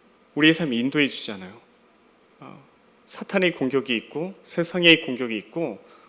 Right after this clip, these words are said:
우리가 아무리 어려움이 있어도 예수 믿는다는 건요, 하나님이 우리 돌봐주신다는 거예요. 여러분 믿으세요? 지금 어려운 환경과 상황 가운데 있을지라도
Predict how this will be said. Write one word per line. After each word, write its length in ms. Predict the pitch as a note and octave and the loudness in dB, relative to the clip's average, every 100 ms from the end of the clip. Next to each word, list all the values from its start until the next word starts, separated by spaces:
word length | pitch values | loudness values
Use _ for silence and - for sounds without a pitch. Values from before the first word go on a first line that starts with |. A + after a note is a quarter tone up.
| - | -4
우리가 320 | D#3 D#3 F#2+ - | 2 4 4 -2
아무리 340 | - B2+ E3 F3 | -10 -6 -2 2
어려움이 400 | F#2 G#2+ C#3 C3 | 2 0 -2 -2
있어도 540 | - A2+ D3 E3+ G2+ - _ _ _ _ - _ | -4 -8 -6 -6 -8 -16 _ _ _ _ -20 _
예수 240 | B2 C3 F3+ | 2 2 2
믿는다는 400 | C#3+ B2+ A#2+ G2+ | 0 -2 -4 -8
건요, 340 | G2 C3 G#2 - _ _ - | -10 -12 -12 -18 _ _ -18
하나님이 420 | - B3 A#3+ G3+ | -10 -6 -4 -2
우리 260 | A2 A#2+ A#2 | -4 -4 -8
돌봐주신다는 840 | - A#2 C#3+ B2+ - A#2+ G2+ F2+ | -6 -4 -4 -6 -8 -10 -12 -16
거예요. 140 | E2+ F2 - _ _ _ - | -20 -20 -20 _ _ _ 2
여러분 200 | D3 C#3+ | 2 4
믿으세요? 540 | A#2 B2 A#2 A#2 D#3+ F#3+ - _ _ _ _ _ _ _ _ - | 0 0 -2 -2 -6 -8 -18 _ _ _ _ _ _ _ _ -12
지금 360 | - D#3+ F#3 D#3 | -4 0 2 6
어려운 640 | F#2+ B2+ E3+ E3+ E3+ E3 | 6 8 8 8 8 4
환경과 960 | E3+ - G#3+ G3+ F#3+ E3 C#3+ C#3+ C3+ C#3 | -2 -4 -4 0 0 0 0 2 4 2
상황 320 | - F#3+ F3+ | -4 -6 -4
가운데 240 | F3 D3 | -4 -2
있을지라도 760 | A2 - A2 G#2+ G2+ D#3 C3 | -4 -6 -12 -12 -8 -6 -6